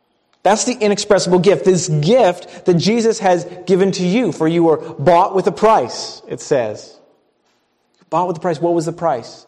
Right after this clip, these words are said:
How costly was it? How much was God willing to give for his glory returned in you? The life of his own son.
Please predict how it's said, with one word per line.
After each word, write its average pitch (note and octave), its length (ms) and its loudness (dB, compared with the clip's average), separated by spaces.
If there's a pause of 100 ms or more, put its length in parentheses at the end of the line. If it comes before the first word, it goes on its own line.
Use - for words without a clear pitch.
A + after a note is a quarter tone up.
(160)
How F#3 180 0
costly F#3 440 0
was F3 200 0
it? C#3 80 -2
How F3+ 160 0
much G3+ 260 -2 (200)
was F3+ 180 2
God F3+ 580 2
willing F#3+ 300 0
to F3 60 4
give E3+ 360 0 (380)
for F3+ 220 2
his F#3+ 240 2
glory G#3 480 2
returned G3+ 440 -2
in F#3 120 0
you? F#3 440 -4 (1200)
The A#2 80 -20
life A#2 200 -6
of A#2 80 -12
his A#2+ 140 -8
own G#2+ 100 -10
son. - 240 -16